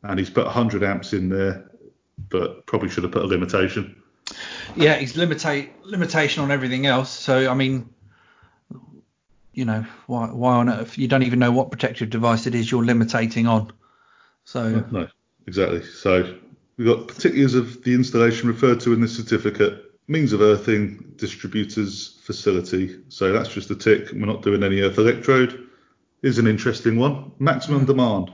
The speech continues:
Speaker 1: a hundred amps.
Speaker 2: Must be
Speaker 1: She's
Speaker 2: two,
Speaker 1: warm.
Speaker 2: must be two phase.
Speaker 1: Yeah. <laughs> She's warm.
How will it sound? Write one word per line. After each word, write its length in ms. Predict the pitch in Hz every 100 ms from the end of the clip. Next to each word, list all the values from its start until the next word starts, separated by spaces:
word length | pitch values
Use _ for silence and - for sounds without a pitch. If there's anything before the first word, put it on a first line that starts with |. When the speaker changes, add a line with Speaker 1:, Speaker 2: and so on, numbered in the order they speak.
| -
Speaker 1:
a 40 | -
hundred 300 | 135 117 117
amps. 480 | 104 92 - - _ _ _ _ _ _ - - _ - 1077 1077 1077 1077 1077 1077 988 - - - - - _ _
Speaker 2:
Must 200 | 151 151
be 80 | 123
Speaker 1:
She's 80 | 117
Speaker 2:
two, 180 | 139 143
Speaker 1:
warm. 140 | 135
Speaker 2:
must 220 | 170 -
be 80 | 151
two 240 | 147 165
phase. 460 | - 139 123 120 - _ _ -
Speaker 1:
Yeah. 160 | 139 - - - -
<laughs> 1120 | - - - - - - 151 139 127 - -
She's 360 | - 139 135
warm. 320 | 156 143 127